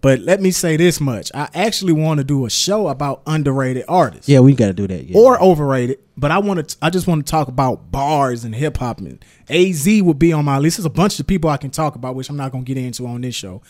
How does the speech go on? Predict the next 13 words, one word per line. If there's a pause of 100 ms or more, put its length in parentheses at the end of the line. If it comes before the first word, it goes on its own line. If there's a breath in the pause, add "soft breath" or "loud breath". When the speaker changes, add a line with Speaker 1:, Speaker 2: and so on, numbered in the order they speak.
(220 soft breath)
Speaker 1:
But
A
Z
is
one
of
the
most (100)
underrated
motherfuckers
of
all
time.